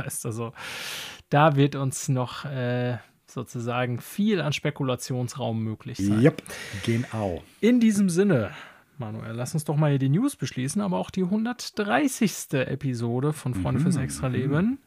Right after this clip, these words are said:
Speaker 2: Ja.
Speaker 1: Ähm, mit viel zu Zelda, viel Kontroversem auch, aber wie du gesagt hast, ne, neues Zelda gibt's nicht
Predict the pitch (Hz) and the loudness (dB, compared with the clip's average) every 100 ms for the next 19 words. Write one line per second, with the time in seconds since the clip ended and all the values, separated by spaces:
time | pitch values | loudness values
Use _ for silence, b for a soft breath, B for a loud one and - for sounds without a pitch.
0 | _ 101 101 _ _ - _ _ _ 175 | _ 0 0 _ _ -8 _ _ _ 2
1 | 160 160 160 160 _ 156 160 - - - | 4 4 2 -2 _ -2 0 -2 -8 -8
2 | _ _ _ _ - - - 165 208 269 | _ _ _ _ -14 -2 2 2 4 4
3 | 349 - - _ - - 139 165 185 190 | 2 -2 -18 _ -8 -4 2 4 4 4
4 | 190 202 208 _ _ _ - 113 107 110 | 4 2 -2 _ _ _ -8 -4 -4 -6
5 | _ _ _ _ _ _ _ _ _ _ | _ _ _ _ _ _ _ _ _ _
6 | _ _ - 233 - - 117 123 151 220 | _ _ 0 0 2 -2 0 2 2 0
7 | 226 254 320 - 151 127 127 127 123 135 | -2 0 -2 -2 -6 -2 -2 0 2 2
8 | - 202 208 - 131 135 127 135 - 131 | 2 -4 -4 -2 0 2 0 0 0 0
9 | 160 156 139 - - 143 151 - - | 2 0 -2 -4 -4 0 0 -2 -10